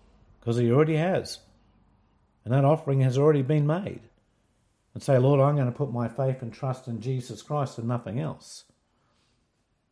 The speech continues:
And what a great blessing that is, that we can trust the Lord, amen.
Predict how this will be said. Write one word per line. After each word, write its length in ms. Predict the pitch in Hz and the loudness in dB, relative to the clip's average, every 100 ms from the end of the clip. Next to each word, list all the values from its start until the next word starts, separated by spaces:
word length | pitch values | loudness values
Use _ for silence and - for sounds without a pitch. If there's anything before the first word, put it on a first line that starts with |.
| _ _ _ _ | _ _ _ _
And 140 | 123 123 | -4 0
what 140 | 156 | 0
a 40 | |
great 320 | 123 135 151 - | 0 2 0 0
blessing 400 | 139 143 135 120 | -2 -2 -2 -2
that 200 | 120 131 | 0 0
is, 240 | 147 95 | -2 -4
that 120 | - | -4
we 140 | 117 143 | -4 -4
can 220 | 123 104 | -6 -6
trust 320 | - 139 - | -4 -6 -6
the 60 | 113 | -6
Lord, 260 | 127 117 | -4 -4
amen. 400 | 92 92 107 127 | -6 -8 -8 -10